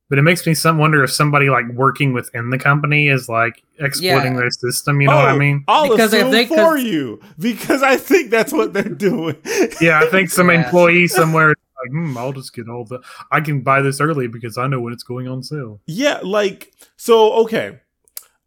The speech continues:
Speaker 3: Um, I've been noticing this trend. Um, well, even then, I, okay, I met a very, very, very, very, very nice person who worked at GameStop. So let's not at this person.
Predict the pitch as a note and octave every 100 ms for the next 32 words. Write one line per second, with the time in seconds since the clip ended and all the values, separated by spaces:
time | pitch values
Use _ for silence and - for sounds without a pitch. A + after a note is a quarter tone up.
0 | - F3 F3 F3 F3 - G#3 A3 G3 F#3+
1 | E3+ E3+ D#3 C#3+ - - A#2+ A2 G#2+ _
2 | C3 C3 B2+ A#2+ A#2+ A#2 A#2 A#2+ _ _
3 | _ G#3 B3 C4 D4 D4 B3+ C4 G3 -
4 | F#3+ F#3+ F3+ D#3 F#3 G3+ G3 F3 D3+ G3+
5 | A3+ F3+ F#3+ F#3+ D#3+ E3+ D#3+ C#3+ D3 A#2
6 | B2+ B2 A#2+ A#2+ C3 - - C#3 B2+ C#3
7 | C3 A#2+ C3 B2 A#2 B2+ G2+ A#2 A#2 A2
8 | - A2+ - - - - - - - A#2+
9 | - C3 B2 A#2+ - A#2 - F#2+ - -
10 | -